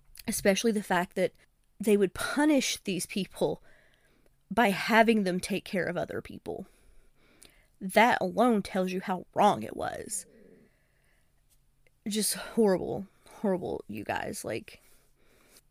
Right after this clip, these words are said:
our tour of Pennhurst was absolutely incredible. And I sincerely mean that.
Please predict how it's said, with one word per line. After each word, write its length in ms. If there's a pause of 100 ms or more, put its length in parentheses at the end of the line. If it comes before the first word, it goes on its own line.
(220)
our 100
tour 420
of 120
Pennhurst 720 (1300)
was 160
absolutely 840 (120)
incredible. 1080 (880)
And 180
I 120
sincerely 800
mean 220
that. 320